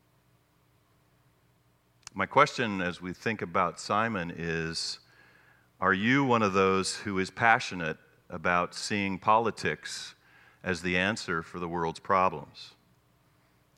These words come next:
In the old days, are you one that would have put a political sign in your yard or a bumper sticker on your car? That's the way it was for most of my life. And yet then we just got tired of scraping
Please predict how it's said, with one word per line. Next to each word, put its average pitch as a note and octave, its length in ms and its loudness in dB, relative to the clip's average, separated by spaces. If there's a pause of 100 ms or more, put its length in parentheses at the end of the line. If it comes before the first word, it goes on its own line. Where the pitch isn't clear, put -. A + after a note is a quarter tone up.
(120)
In A2 100 0
the G#2+ 120 6
old C#3+ 220 6
days, G#2+ 420 6
are G2 80 2
you A2+ 200 2
one A#2+ 240 4
that A2+ 100 0
would G#2+ 140 0
have G#2 120 -4
put B2+ 200 2
a F#2+ 260 4 (560)
political A#2 380 2
sign A#2+ 380 4
in G#2+ 120 0
your F#2+ 200 2
yard F2 720 2 (720)
or F#2+ 160 0
a F2 40 2
bumper A2 320 0
sticker F#2+ 460 -2
on F2 140 0
your D#2 140 -6
car? E2+ 580 -2
That's F2+ 260 -2
the G2+ 80 -4
way F2 140 0
it E2 120 -2
was E2+ 280 -2
for E2 120 -12
most E2+ 320 -6
of F2 60 -12
my D#2 160 -6
life. D2+ 400 -6 (380)
And F#2 120 -4
yet F#2+ 140 0 (160)
then G#2 220 -2
we F#2+ 100 -2
just F2+ 240 -4
got D#2 220 0
tired F#2 340 4
of D2 120 -8
scraping D#2+ 600 -2